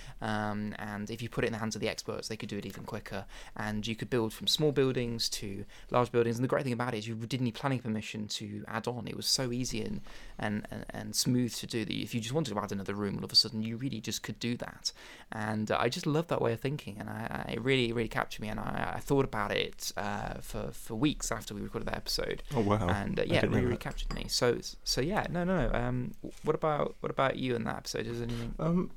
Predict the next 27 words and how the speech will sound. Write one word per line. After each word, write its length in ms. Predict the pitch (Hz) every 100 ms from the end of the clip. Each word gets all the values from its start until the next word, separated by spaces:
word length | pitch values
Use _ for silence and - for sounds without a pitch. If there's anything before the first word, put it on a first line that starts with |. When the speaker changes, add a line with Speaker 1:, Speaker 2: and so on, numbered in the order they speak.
| -
Speaker 2:
I 120 | 131
remember 340 | 160 165 170 110
reading 420 | 85 104 107 87
it, 140 | 85
and 80 | 95
it 40 | 110
was 120 | -
something 220 | 147 143
so 200 | - 110
strange 640 | - - 104 107 113 117
and 100 | 104
Speaker 1:
Mm. 40 | 98
Speaker 2:
peculiar. 580 | - 104 95 92 104 - - -
It 140 | 120
did 200 | - 123
have 220 | 113 113 107
a, 100 | 101
it 220 | 107 113
did 140 | 120 113
Speaker 1:
Mm. 60 |
Speaker 2:
shine 500 | 107 113 98 90 87 92
a 80 |
light 320 | 92 92 90 - -
on 340 | 90 90 90 - - -
pretty 200 | - 127
of 120 | 110
a, 300 | 95 87 90